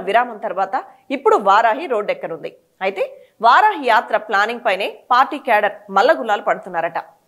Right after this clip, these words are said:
ఉమ్మడి తూర్పుగోదావరి జిల్లాతో పవన్ ఎన్నికల సమరానికి తూర్పు సెంటిమెంట్ను పాటించినా బలం లేని చోట యాత్ర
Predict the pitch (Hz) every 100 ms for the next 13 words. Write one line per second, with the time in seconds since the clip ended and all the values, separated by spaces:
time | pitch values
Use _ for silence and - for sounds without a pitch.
0 | _ _ _ - 330 320 - 285 285 247
1 | 220 208 208 214 196 190 233 - 220 196
2 | 226 - 208 302 294 214 214 190 190 190
3 | 196 - - 349 370 311 269 220 214 202
4 | 190 - 160 208 196 202 233 - - _
5 | _ - 170 196 339 370 339 320 320 294
6 | 311 277 247 285